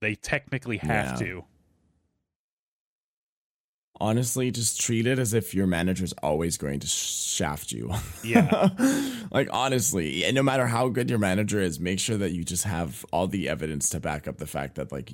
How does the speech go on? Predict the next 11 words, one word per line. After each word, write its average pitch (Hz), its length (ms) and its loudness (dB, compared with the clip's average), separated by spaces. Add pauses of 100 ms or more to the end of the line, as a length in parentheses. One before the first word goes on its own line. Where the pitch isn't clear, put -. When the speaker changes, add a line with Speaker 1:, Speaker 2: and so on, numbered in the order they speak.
Speaker 2:
you 80 500 0
are 64 140 -4
in 71 140 -4
the 67 100 -6
right 62 380 -6
for - 160 -8
whatever 78 300 -4
situation 69 580 -6
it 58 100 -8
is. 55 460 -6 (400)
Speaker 1:
Yeah, 120 120 -8